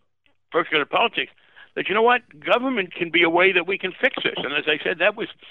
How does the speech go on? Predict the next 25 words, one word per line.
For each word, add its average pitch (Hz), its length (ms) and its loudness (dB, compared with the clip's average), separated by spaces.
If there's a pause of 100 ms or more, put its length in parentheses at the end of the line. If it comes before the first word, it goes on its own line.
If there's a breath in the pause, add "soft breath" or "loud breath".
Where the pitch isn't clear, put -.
(400 loud breath)
you 156 120 -2
know, 156 60 4
I 156 120 6
had 151 80 6
originally 180 480 2
thought 143 180 6
about 139 240 4
government 147 320 2
as 135 80 -4
a 143 40 2
way 143 160 4
to 147 80 2
deal 151 180 0
with 151 100 -4
racism. 139 540 -2 (580 loud breath)
Uh, 151 80 2
it 143 180 -2
became 170 300 0
increasingly 165 540 -2
clear 180 280 4
to 240 80 0
me 143 200 2
that 143 120 0
government 175 440 0
was, 143 120 -2